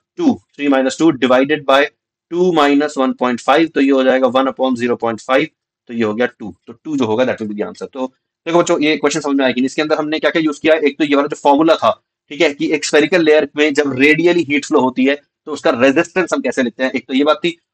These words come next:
और दूसरा फिर series combination of two resistance है, दोनों के across अगर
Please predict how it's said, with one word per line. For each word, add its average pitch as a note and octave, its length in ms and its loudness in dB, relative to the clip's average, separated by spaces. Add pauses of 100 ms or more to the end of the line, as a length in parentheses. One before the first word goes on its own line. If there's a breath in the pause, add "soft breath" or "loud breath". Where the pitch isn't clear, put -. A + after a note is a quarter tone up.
और F3 120 -6
दूसरा F#3 220 0
फिर E3 300 -2
series D3+ 300 -2
combination C3+ 360 -2
of C3 160 -2
two C#3 140 -2
resistance A#2+ 400 -4
है, C#3 120 0 (280)
दोनों D#3 220 2
के D#3+ 120 0
across C3+ 340 0
अगर C3 240 2